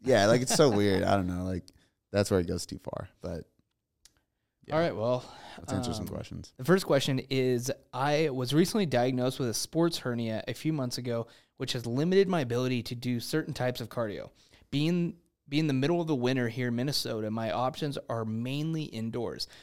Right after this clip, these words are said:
Speaker 2: My hernia makes it difficult to do any form of running or jogging or any time of split leg movement.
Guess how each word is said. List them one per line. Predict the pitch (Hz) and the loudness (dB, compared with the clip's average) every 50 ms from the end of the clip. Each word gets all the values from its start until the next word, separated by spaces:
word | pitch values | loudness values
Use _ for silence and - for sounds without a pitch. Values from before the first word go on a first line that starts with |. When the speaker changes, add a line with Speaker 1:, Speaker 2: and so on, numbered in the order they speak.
| - - - | -20 -12 -6
Speaker 2:
My | 123 127 120 117 113 110 - - | -4 -2 -2 -2 -2 -4 -6 -4
hernia | 165 175 185 175 147 131 | -2 -2 0 0 0 0
makes | 127 127 127 - | 0 -2 -2 -4
it | 123 120 | -8 -4
difficult | 131 139 139 - - 143 131 - | -4 -4 -4 -2 -4 -4 -4 -4
to | - 123 | -6 -6
do | 123 120 113 - | -4 -4 -6 -4
any | - 135 160 170 | -4 -4 -4 -4
form | 165 - 147 135 135 131 | -4 -4 -6 -4 -2 -2
of | 120 113 120 117 | -4 -4 -6 -4
running | 117 120 120 127 127 123 | -4 -2 -2 -2 -2 -2
or | 117 107 | -4 -4
jogging | 104 - 123 123 123 123 120 117 107 95 101 - _ _ _ _ _ _ _ | -6 -4 -4 -4 -4 -4 -6 -8 -10 -12 -12 -12 _ _ _ _ _ _ _
or | - 120 - - - | -8 -8 -8 -8 -6
any | 143 160 175 180 175 170 | -4 -2 0 0 0 -2
time | 160 - 151 147 143 139 135 135 - - - - | -2 -4 -4 -2 -2 -2 -2 -4 -4 -6 -8 -6
of | 135 131 127 123 127 - - _ | -4 -2 -2 -2 -4 -8 -8 _
split | - - - - 139 139 - - | -10 -10 -8 -4 -4 -4 -2 -2
leg | 139 131 123 120 120 | -2 -2 -2 -2 -2
movement. | 120 117 120 120 113 101 76 69 _ _ _ - | -2 -4 -2 -4 -4 -6 -6 -10 _ _ _ -20